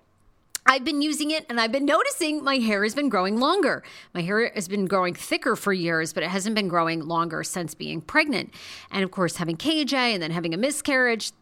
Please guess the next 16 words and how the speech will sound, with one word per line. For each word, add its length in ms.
you 120
know, 80
in 120
reverse 400
order, 260
but 240
you 180
get 220
the 80
point. 300
You 160
can 180
grow 240
thicker, 460
healthier 480
hair 440